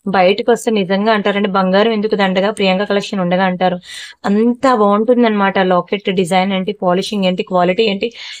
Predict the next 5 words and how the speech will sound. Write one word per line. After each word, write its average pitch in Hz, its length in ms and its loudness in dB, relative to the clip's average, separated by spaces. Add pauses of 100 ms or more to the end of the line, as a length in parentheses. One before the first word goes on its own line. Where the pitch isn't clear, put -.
(120)
ఇంకా 214 160 -2
same 220 480 2
pure 208 360 4
గోల్డే. 214 520 4 (460)
బంగారం 220 600 2